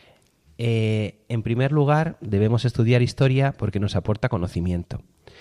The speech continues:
Es importante saber cuáles son los principales sucesos de la historia de la humanidad y también de nuestra propia historia, ya que su conocimiento es uno de los principales elementos de la conciencia nacional y una de las condiciones básicas para la existencia de cualquier país.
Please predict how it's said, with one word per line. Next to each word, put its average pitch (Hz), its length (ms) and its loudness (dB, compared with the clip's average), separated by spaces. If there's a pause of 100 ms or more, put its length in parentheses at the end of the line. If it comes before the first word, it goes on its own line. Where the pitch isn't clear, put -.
(160)
Es - 180 -2
importante 120 520 2
saber 107 320 2
cuáles 107 240 2
son 110 140 0
los 113 120 -4
principales 113 480 0
sucesos 127 500 0
de - 80 2
la 95 60 2
historia 92 300 0
de 95 80 0
la 90 100 -2
humanidad 87 460 -2 (420)
y 113 120 -2
también 113 340 4
de 147 80 6
nuestra 101 260 2
propia 90 260 0
historia, 80 480 -2 (380)
ya 113 200 2
que 90 120 0
su - 140 0
conocimiento 127 880 2
es 101 180 -2
uno 113 140 4
de 107 60 4
los 95 140 0
principales 104 640 0
elementos 127 460 2
de 127 100 4
la 82 80 0
conciencia 101 720 0
nacional 92 540 -4 (580)
y 104 100 2
una 117 180 6
de 110 60 4
las 110 160 4
condiciones 110 480 2
básicas 135 600 0
para 104 180 -2
la 87 120 0
existencia 95 500 -2
de 117 80 2
cualquier 85 320 -2
país. 85 340 -6